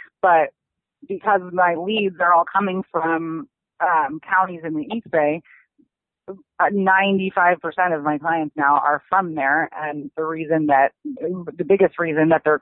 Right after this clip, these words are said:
comfortable hiring me, I think, is because I have an office in the East Bay, and I can tell them that right off the bat. Um, I,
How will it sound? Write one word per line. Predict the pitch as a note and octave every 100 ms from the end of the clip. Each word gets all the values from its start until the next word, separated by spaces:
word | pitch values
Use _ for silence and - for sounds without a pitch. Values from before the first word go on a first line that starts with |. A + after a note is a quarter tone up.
| -
comfortable | D#3 E3 D3+ D3+ D3
hiring | F3 E3+ D#3
me, | D3
I | D3+
think, | D#3 D3+
is | C#3+
because | D3 E3 C#3+
I |
have | C#3 D3
an | C#4+
office | - D#3+ D3+ - F3 F3 F3 _ _ _ - B2+ - - -
in | F#3+ E3
the |
East | D#3 G3+ -
Bay, | B2 C3+ E3+
and | E3
I | D3+
can | D3 D3+
tell | D3+
them | D3 D3+
that | D3 C#3+
right | D3 C#3+
off | C#3+ _ -
the |
bat. | D#3+ D3 _ - - _ _ _ _ -
Um, | C#3 C3 C3+ D3 _ _ _ _ _ _ - _ _ - F#3
I, | F#3 E3+ E3 E3 E3